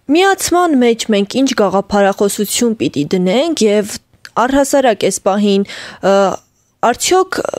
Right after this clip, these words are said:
մենք դեպի միացման, կրկին շարժման գաղափարախոսությամբ ենք գնում, այսինքն նոր, ը, փոթորիկ, նոր բռնկում կլինի ազգի մեջ,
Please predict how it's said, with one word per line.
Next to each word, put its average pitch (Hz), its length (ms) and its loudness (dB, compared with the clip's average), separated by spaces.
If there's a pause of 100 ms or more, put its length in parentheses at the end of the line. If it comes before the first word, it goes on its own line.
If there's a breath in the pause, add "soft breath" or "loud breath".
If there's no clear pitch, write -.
(160)
մենք 226 340 0
դեպի 226 400 0
միացման, 202 680 0
կրկին 233 320 0
շարժման 214 600 2
գաղափարախոսությամբ 180 1160 0
ենք - 160 -6
գնում, 165 260 0
այսինքն 226 540 0 (320 loud breath)
նոր, 233 400 2 (100)
ը, 208 140 2 (800)
փոթորիկ, 214 580 0
նոր 214 180 2
բռնկում 208 600 0
կլինի 196 460 0
ազգի 185 420 -2
մեջ, 82 300 -6